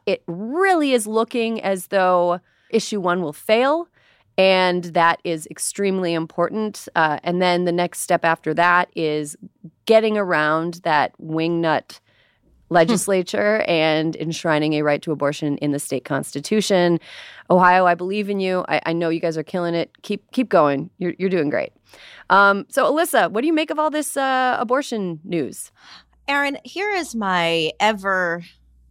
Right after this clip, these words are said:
Speaker 2: never-ending issue, okay? So all these nineteen A Gs, led by Lynn Finch of Mississippi. Lynn,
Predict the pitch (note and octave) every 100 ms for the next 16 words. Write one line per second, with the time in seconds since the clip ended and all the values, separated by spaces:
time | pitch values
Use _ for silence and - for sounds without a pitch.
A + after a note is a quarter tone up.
0 | _ _ - F#3 G3+ G#3+ G3 F#3 - F3+
1 | E3 D#3+ D#3 D3+ - _ _ _ _ _
2 | _ - E3+ - E2+ - _ - A3+ C4+
3 | A#3+ A#3 - - - C4 - B3+ C#4 C4+
4 | A3 A3 A3 - A3 G#3+ F#3+ G3 F#3+ F3+
5 | F3 E3+ E3+ - G#3+ A3+ D4 D4+ A#3+ G3
6 | F3+ E3 D#3 D#3 - _ - G3+ C4 D4
7 | D4+ - - G3 F#3+ - - E3+ F3 D#3+
8 | D#3 - C#3 - D#2 - _ _ _ G3
9 | B3 D#4+ D#4+ D#4